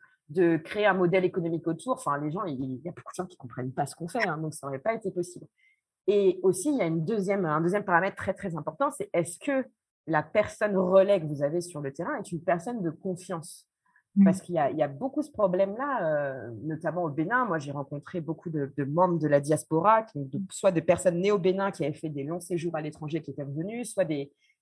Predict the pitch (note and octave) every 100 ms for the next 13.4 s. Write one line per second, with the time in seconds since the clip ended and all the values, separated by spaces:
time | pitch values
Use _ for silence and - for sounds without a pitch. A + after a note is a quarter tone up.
0 | _ C#3+ D#3+ C3+ C3+ C3+ - B3+ B3+ A#3+
1 | - A#3 A#3 A3+ - D#3 G3 - A#3 -
2 | D#3+ E3+ D#3 C#3+ C#3 D3 D3+ C#3+ C#3 C3+
3 | - _ _ _ E3 D3+ F#3+ F#3+ F#3+ G3
4 | F#3+ F#3+ F#3 A3 G#3 - - G#3 G3 D#3
5 | - C#3+ E3+ D3+ C#3+ F3+ D4 C#4+ D3+ D#3
6 | - - C#3+ D3 D3 G3 G3 F#3 - G3
7 | - F3 E3 F3 F3 F3 E3 D#3 D#3 B3+
8 | D4 F3+ - D3 C#3+ G3+ - F#3+ D3+ -
9 | D3+ D3+ D3+ - - - A3+ B3+ - G3
10 | D#3 - D3+ - E3+ D3+ D3+ D3+ D#3+ D3+
11 | C3+ - D#3+ A#3 B3+ A3 E3+ D#3+ D#3+ -
12 | D#3 F3 F3 D#3 C#3 C#3+ B2+ F3 E3+ E3+
13 | C#3+ C#3+ G3+